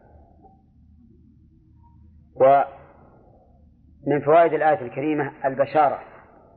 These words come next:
بأن المسلمين سي-، سيتولون على أراض أخرى للكفار. من أين تؤخذ يا أخ؟ أنت، من أين تؤخذ هذه البشارة؟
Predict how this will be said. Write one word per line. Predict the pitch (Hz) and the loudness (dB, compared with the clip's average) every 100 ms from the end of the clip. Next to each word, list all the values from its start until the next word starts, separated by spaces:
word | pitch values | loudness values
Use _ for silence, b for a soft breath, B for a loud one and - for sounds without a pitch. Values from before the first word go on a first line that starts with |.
| _ _ _ _ _ _ | _ _ _ _ _ _
بأن | 127 131 | -8 -6
المسلمين | 131 135 - 139 151 139 | -4 -6 -8 -8 -6 -4
سي-، | 131 143 139 - - - | 0 0 0 -8 -18 -6
سيتولون | 139 139 139 139 156 165 | -4 0 2 2 2 0
على | 147 139 135 | -2 0 0
أراض | 139 139 135 | 0 0 -2
أخرى | 135 147 - 135 139 135 - 139 | -6 -10 -6 -2 0 0 -4 -12
للكفار. | 131 113 - 120 - - _ _ _ _ _ _ _ _ _ _ _ _ _ _ 330 320 370 370 _ _ _ _ _ _ _ _ 262 254 247 - _ _ 135 | -12 -14 -8 -6 -6 -14 _ _ _ _ _ _ _ _ _ _ _ _ _ _ _ _ _ _ _ _ _ _ _ _ _ _ -20 -20 -20 -20 _ _ -4
من | 156 | 0
أين | 165 160 | 2 2
تؤخذ | 156 143 | 0 0
يا | 143 127 | -2 -2
أخ؟ | - - - - - - - - - - _ _ _ _ _ _ _ _ _ 147 _ _ _ _ _ _ _ - | -6 -16 -20 -20 -10 -8 -8 -18 -20 -20 _ _ _ _ _ _ _ _ _ _ _ _ _ _ _ _ _ -6
أنت، | 147 - - - - - _ _ _ _ _ 539 _ _ 698 _ _ _ _ _ _ - | -4 -6 -12 -20 -20 -20 _ _ _ _ _ _ _ _ -20 _ _ _ _ _ _ -6
من | 147 | 0
أين | 175 175 | 2 2
تؤخذ | 175 165 143 | 0 0 2
هذه | 143 135 | 2 0
البشارة؟ | 131 - 127 104 | -2 -2 -2 -2